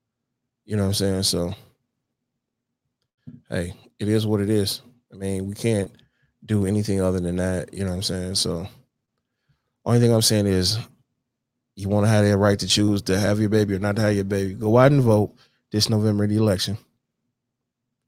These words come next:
You know what I'm saying? Me personally, I'm choosing yes on three. I do want you to have that choice to be able to say, "Hey, I want this baby," or, "I don't want this baby."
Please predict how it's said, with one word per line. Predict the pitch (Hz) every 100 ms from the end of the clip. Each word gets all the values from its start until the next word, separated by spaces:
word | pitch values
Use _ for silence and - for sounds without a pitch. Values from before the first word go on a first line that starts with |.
| _ _ _ _ _ _ _
You | -
know | 104
what | 98
I'm |
saying? | 95 90 87 92 - _ _ -
Me | 113
personally, | 107 110 113 104 101
I'm | 104 120
choosing | - 113 107 107 104 - _ _ _
yes | 120 110 -
on | 120 98
three. | 104 92 82 - _ _ _ _ -
I | 113 117
do | 120 123
want | 101 104 98 101
you | 101 98 _ _ _
to | 107
have | 110 101
that | 98 90
choice | - 104 85 - - _ _ _ _ _ _ _ _ _ -
to | 117
be | 110 104
able | 101
to |
say, | - 107
"Hey, | 107 104 -
I | 104
want | 107 110 104
this | 107
baby," | 104 95 95
or, | 92 95
"I | 90
don't | 98 104 87
want | 82
this | - 95
baby." | 78 73